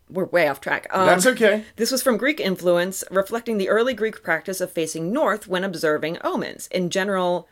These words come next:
Speaker 1: in genuine Roman auspices, the augurs faced south and left was favorable. Thus, sinister also retained a secondary sense in Latin of favorable, auspicious, fortunate, lucky.
Speaker 2: There we go.
Speaker 1: That is interesting.
Speaker 2: I say it all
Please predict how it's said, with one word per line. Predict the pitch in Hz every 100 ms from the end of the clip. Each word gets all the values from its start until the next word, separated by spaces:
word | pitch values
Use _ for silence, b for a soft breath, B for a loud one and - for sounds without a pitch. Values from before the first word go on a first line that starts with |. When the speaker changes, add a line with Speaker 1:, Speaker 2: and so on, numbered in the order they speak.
| -
Speaker 1:
in | 175
genuine | 175 233 285 277 214
Roman | 226 311 247
auspices, | 170 - 151 - 165 214 b b b b -
the |
augurs | 151 185 185 185
faced | 185 175
south | - 320 202 196
and | - 165
left | 180 - -
was | 151
favorable. | - 127 107 104 101 -
Thus, | 175 269 240 240
sinister | - 294 381 - 247
also | - 294 -
retained | 277 208 156 151
a |
secondary | - - 294 370 247 180
sense | 180 156 160
in | 151 165
Latin | 294 320 170
of | - 151 143
favorable, | - 214 220 214 208 -
auspicious, | 143 - - 170 175 - - _ -
fortunate, | 415 - 269 262 _ _ _ _
lucky. | 339 339 214 - _
Speaker 2:
There | 101 92 90
we | 98
go. | 90 113 101
Speaker 1:
That | 453 381
is | 370
interesting. | 392 359 269 220 175
Speaker 2:
I | 165 262
say | 269 254 202
it |
all | 165